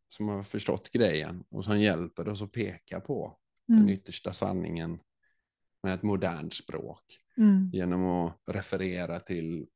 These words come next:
Speaker 1: många olika traditioner.
Speaker 2: Mm.
Speaker 1: Att vi kan överkomma den här bryggan, eller idén om att en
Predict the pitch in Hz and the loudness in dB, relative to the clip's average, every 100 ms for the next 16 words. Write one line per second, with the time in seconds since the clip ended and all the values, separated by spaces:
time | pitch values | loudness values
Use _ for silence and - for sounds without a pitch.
0 | - 104 90 82 104 104 90 85 - 90 | -6 -4 -2 -2 -4 -4 -4 -6 -10 -8
1 | 85 - 85 85 - - _ _ _ 214 | -8 -6 -6 -6 -14 -20 _ _ _ 6
2 | 190 185 180 _ _ - 104 92 90 90 | 6 4 -4 _ _ -14 -12 -8 -6 -6
3 | - 101 80 - 90 82 92 110 123 95 | -4 -4 -4 -8 -8 -6 -6 -6 -4 -4
4 | 95 92 87 82 80 - - - - 98 | -6 -6 -8 -10 -10 -10 -12 -14 -16 -14
5 | 92 90 85 92 82 82 85 90 90 82 | -10 -8 -6 -6 -8 -10 -8 -6 -6 -6
6 | 80 90 - - _ _ _ _ _ _ | -10 -12 -18 -20 _ _ _ _ _ _
7 | _ _ - 85 78 82 | _ _ -12 -8 -8 -10